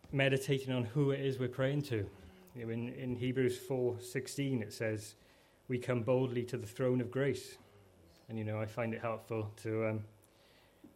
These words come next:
really read about that throne that we boldly approach at that time. Um, so I won't get you to move around too much in the Bible today, but if you could just turn to Revelation four.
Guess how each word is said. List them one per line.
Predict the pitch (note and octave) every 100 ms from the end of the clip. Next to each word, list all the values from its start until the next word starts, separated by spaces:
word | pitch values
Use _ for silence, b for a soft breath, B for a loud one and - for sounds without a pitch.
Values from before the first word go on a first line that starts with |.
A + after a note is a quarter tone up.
| -
really | A#2+ A2 A2 G#2+ - _ _ -
read | B2 C3
about | A#2+ A#2 C3
that | B2+ -
throne | - C3+ D#3 G#2 A2
that | B2+
we | A#2
boldly | A2 A2+ A2 G#2+
approach | G#2+ - A#2 G#2 -
at | G#2+
that | G#2
time. | - G#2+ G2 - - - -
Um, | A#2+ A#2
so | G#2+ B2+ A#2 A2 B B B B -
I | B2
won't | C3
get | C#3+
you | A2+
to | A#2
move | B2 A#2+
around | A2+ A2
too | A2 C3+
much | A#2+ -
in | A2
the | G#2
Bible | G#2+ G#2 G2+
today, | G#2+ G#2+
but | A2+
if | B2 B2+
you |
could | A#2+ A#2+
just | A2 -
turn | C3 A#2
to | A2
Revelation | A2+ A#2 A2 A2 - G#2+
four. | - - A2+ G#2 D3